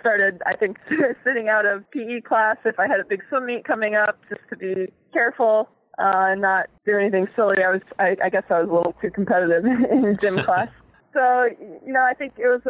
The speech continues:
Speaker 1: kind of around eleven or twelve where I really started taking my swimming seriously. I was doing, you know, early morning practices, waking up at four o'clock in the morning to go swim, doing, you know, two practices a day, that kind of thing, when I was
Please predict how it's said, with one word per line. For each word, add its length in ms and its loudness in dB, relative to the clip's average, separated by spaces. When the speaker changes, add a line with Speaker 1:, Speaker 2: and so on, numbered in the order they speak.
Speaker 1:
kind 160 0
of 60 -4
around 280 0
eleven 300 2
or 200 -2
twelve 300 2
where 160 2
I 40 2
really 360 -2
started 280 0
taking 260 -6
my 140 0
swimming 280 -8
seriously. 640 2
I 140 2
was 80 -4
doing, 380 -2
you 80 -2
know, 240 2
early 260 4
morning 280 2
practices, 680 0
waking 300 -2
up 160 -2
at 160 0
four 160 0
o'clock 320 0
in 60 -10
the 60 -8
morning 460 -4
to 60 -8
go 160 -2
swim, 640 0
doing, 480 -2
you 60 -4
know, 80 0
two 80 -6
practices 520 -2
a 40 -10
day, 400 0
that 180 -2
kind 160 0
of 100 -4
thing, 400 -4
when 200 2
I 160 2
was 80 -2